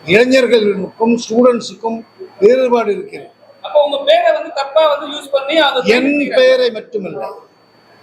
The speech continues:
Speaker 1: நீங்கள் போ, என் மனைவி சரியில்லை, கண்டுபிடித்து கொடுங்கள் என்றால்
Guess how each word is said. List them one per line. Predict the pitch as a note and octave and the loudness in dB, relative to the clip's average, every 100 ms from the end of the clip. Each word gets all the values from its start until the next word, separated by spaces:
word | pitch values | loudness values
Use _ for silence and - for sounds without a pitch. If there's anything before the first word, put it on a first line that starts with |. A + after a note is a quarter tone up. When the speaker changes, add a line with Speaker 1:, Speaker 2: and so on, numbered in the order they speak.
| - | -6
Speaker 1:
நீங்கள் | F3+ A#3 C#4 C4 B3 - | 2 2 4 2 0 2
போ, | A3 A3 F#3 | 2 4 2
என் | G3+ G3 | -2 -4
மனைவி | F#3+ A3 C4 B3 A#3+ | -2 0 0 0 0
சரியில்லை, | G3 A#3 A#3 G3+ G3 A3+ F3+ - _ | 0 0 -2 0 0 0 -4 -12 _
கண்டுபிடித்து | - A#3+ B3 A#3 G3+ G#3 | -2 0 0 -2 -4 -2
கொடுங்கள் | - G#3 A#3 A3+ G#3 | 0 2 2 0 -2
என்றால் | F#3 F3 F#3+ | -2 0 0